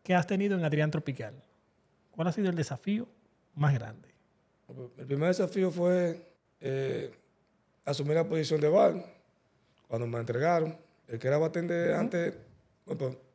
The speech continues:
Speaker 2: no quitándole mérito a, a, a la, a la época de ahora.
Speaker 1: Ujú.
Speaker 2: Porque la época de antes era, bueno, pero el limón había que,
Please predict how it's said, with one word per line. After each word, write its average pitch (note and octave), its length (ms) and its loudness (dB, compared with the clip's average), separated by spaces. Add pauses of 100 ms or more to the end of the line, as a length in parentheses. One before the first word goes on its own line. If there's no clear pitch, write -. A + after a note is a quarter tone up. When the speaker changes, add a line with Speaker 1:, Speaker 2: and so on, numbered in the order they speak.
(160)
Speaker 2:
no C3+ 380 -4
quitándole C#3+ 400 -2
mérito C3+ 500 -2
a, A#2+ 60 -2
a, A#2 200 -6
a A#2+ 160 -10
la, A#2 100 -4
a A#2+ 160 -10
la A2+ 140 -4
época B2+ 260 -4
de B2+ 80 0
ahora. G#2 280 -6 (260)
Speaker 1:
Ujú. F3 220 -2
Speaker 2:
Porque C4+ 140 -4
la A#2+ 120 0
época B2+ 280 -6
de D#3 100 0
antes F3+ 220 -2
era, D3+ 140 0 (120)
bueno, C#3+ 120 -6
pero B2+ 240 -4 (180)
el A#2 120 -6
limón B2+ 240 -4
había C#3 140 0
que, B2 120 -8